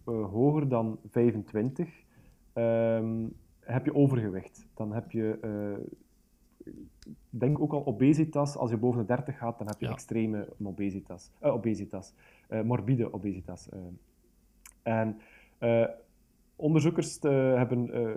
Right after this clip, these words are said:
Speaker 1: vastge-, hebben berekend van, stel nu dat alle Amerikanen, eh, dat gemiddelde, dus afvallen, waardoor dat gemiddelde zakt van zesentwintig komma zes naar vijfentwintig. Dus die bovengrens van een gezond gewicht.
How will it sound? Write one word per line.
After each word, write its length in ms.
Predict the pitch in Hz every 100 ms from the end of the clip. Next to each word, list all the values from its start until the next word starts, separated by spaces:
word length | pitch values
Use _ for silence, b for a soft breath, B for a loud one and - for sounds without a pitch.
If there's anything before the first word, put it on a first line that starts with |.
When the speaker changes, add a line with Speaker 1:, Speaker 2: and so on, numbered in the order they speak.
| 107
Speaker 1:
vastge-, 320 | 117 127 - 156
hebben 320 | 123 117 110
berekend 400 | 117 117 156 -
van, 200 | 135 135
stel 420 | - - 151 170
nu 180 | 160 170
dat 260 | 131 -
alle 180 | 147 156
Amerikanen, 880 | 151 147 127 - 113 139 165 160 160 -
eh, 180 | 123 117 117
dat 160 | 120
gemiddelde, 540 | - 110 123 156 151 151
dus 180 | 127 -
afvallen, 480 | 147 - 170 156
waardoor 300 | 127 120 123
dat 160 | 147 147
gemiddelde 440 | 120 113 147 139
zakt 300 | 117 120 143
van 180 | - 113
zesentwintig 560 | 110 135 135 139 135 -
komma 200 | 120 104
zes 300 | 107 135 -
naar 340 | 107 117 120
vijfentwintig. 760 | - 113 107 101 101 98 95 -
Dus 160 | 104 98
die 120 | 101
bovengrens 720 | 107 143 139 110 113 123 -
van 140 | 117
een 180 | 107 98
gezond 340 | 98 107 117
gewicht. 400 | - 98 139 -